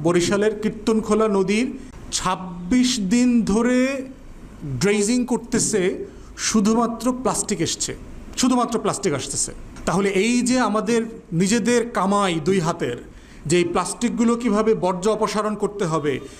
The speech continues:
বাজে পানি, নোংরা পানি ঢোকা বন্ধ করতে হবে, প্লাস্টিক যেন নদীতে না যায় সেটা কিভাবে বন্ধ করা যায়, তার কোনো উদ্যোগ, চেষ্টা আমাদের পরিবেশবিদরা, পরিবেশ আন্দোলন যারা করছেন, তারা বলবার পরেও কোনো উদ্যোগ নেওয়া হচ্ছে না।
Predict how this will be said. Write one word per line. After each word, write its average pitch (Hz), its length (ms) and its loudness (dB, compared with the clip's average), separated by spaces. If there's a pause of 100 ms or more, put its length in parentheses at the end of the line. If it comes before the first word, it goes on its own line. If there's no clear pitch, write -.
(180)
বাজে 170 440 0
পানি, 190 380 0
নোংরা 185 400 2
পানি 196 260 0
ঢোকা 175 320 0
বন্ধ 180 240 0
করতে 202 340 0
হবে, 151 240 0 (500)
প্লাস্টিক 190 480 -2
যেন 214 220 0
নদীতে 202 400 2
না 185 280 2
যায় 180 260 0
সেটা 185 240 -6
কিভাবে 202 440 0 (280)
বন্ধ 196 300 2
করা 226 280 2
যায়, 170 280 0 (340)
তার 185 200 2
কোনো 208 240 0
উদ্যোগ, 208 680 0
চেষ্টা 220 460 0
আমাদের 185 360 2
পরিবেশবিদরা, 202 920 2
পরিবেশ 185 380 2
আন্দোলন 185 400 2
যারা 190 160 2
করছেন, 190 460 0 (340)
তারা 180 200 0
বলবার 190 460 2
পরেও 202 460 2
কোনো 226 220 0
উদ্যোগ 180 420 2
নেওয়া 165 200 0
হচ্ছে 147 300 0
না। - 100 -8